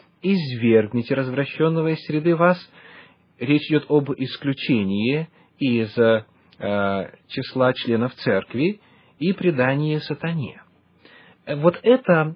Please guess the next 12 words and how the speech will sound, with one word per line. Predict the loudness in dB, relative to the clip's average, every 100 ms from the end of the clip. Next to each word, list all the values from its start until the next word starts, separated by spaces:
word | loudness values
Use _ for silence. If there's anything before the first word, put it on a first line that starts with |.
| _ -20
способ, | -16 -2 -2 0 -2 -2 _ _ -16 -6
который | 0 4 6 6 4 _ _
Новый | 2 4 6 4 0
Завет | 0 -2 -2 -2 -2 -2
использует | -4 -2 -2 -2 0 0 0 _ _ _ _ _ _ _ _ _ _
в |
тех | 0 2 2
случаях, | 0 0 0 -2 -4 -4 _ _ -20 _ _ _ -6
когда | 2 2 2 2 2 2
совершается | 0 0 0 -2 0 2 2 0 -6
преступление, | -6 -8 -6 -6 -2 -2 -2 -2 -2 -2 -6 _ _ _ _ -8
наказывавшееся | 0 0 2 4 4 4 2 2 -2 -2 -2 -2 -4